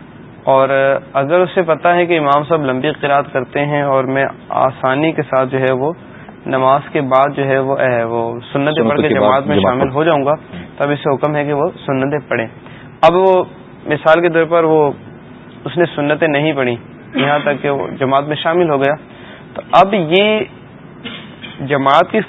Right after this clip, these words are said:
Speaker 1: فوراً بعد سنتیں نہیں پڑھ سکتا۔
Speaker 2: اوکے۔
Speaker 1: اس لیے کہ سنتوں کا وقت جماعت سے پہلے ہی ہے، فرض سے پہلے سنتیں پڑھنی ہیں۔
Speaker 2: اوکے۔
Speaker 1: تو اب جب فرض پڑھ لی تو اب سنتوں کا وقت نہ رہا۔ اب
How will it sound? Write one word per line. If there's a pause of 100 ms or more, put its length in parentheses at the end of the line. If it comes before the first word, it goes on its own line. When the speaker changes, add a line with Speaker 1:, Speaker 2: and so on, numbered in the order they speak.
Speaker 1:
فوراً
بعد (100)
سنتیں
نہیں
پڑھ
سکتا۔ (300)
Speaker 2:
اوکے۔ (440)
Speaker 1:
اس
لیے
کہ (120)
سنتوں
کا
وقت
جماعت
سے (180)
پہلے
ہی
ہے، (140)
فرض (100)
سے (120)
پہلے
سنتیں
پڑھنی
ہیں۔ (340)
Speaker 2:
اوکے۔ (180)
Speaker 1:
تو
اب
جب
فرض
پڑھ
لی
تو
اب
سنتوں
کا
وقت
نہ
رہا۔ (520)
اب